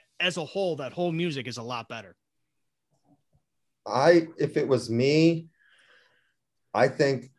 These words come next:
Speaker 2: I would probably put it somewhere in this area, maybe eleven, but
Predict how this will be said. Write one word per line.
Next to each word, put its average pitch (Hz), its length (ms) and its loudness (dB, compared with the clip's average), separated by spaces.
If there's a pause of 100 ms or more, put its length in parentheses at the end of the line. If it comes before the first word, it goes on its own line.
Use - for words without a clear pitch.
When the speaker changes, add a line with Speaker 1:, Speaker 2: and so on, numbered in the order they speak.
(120)
Speaker 2:
I 104 240 6
would 117 200 4 (400)
probably 110 760 4
put 110 320 -4
it 104 160 -2
somewhere 117 520 2
in 127 60 2
this 127 220 0
area, 135 560 2 (580)
maybe 110 320 -2
eleven, 107 760 2 (680)
but 143 380 8